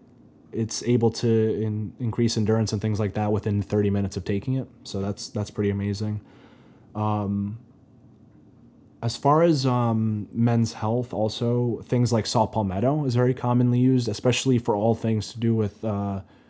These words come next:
the prostate glands and things like B P H, where the prostate gland kind of grows, uh, size. And that's an interesting one because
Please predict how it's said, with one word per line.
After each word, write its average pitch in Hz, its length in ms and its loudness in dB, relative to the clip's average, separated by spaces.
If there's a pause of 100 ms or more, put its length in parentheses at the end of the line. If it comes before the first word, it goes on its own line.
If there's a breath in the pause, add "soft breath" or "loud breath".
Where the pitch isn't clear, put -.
(160 soft breath)
the 95 100 -4
prostate 113 680 0
glands 120 480 2
and 101 300 -2
things 107 180 0
like 98 140 -2
B 113 140 0
P 107 200 -2
H, 107 380 0
where 101 320 -2 (320 soft breath)
the 104 100 -4
prostate 107 380 -2
gland 104 340 -2
kind 98 220 -4
of 95 260 -6 (220 soft breath)
grows, 110 760 4
uh, 98 280 -8
size. 131 340 2
And 127 100 4
that's 139 180 4
an 135 80 2
interesting 131 460 0
one 107 400 0 (720)
because 110 680 0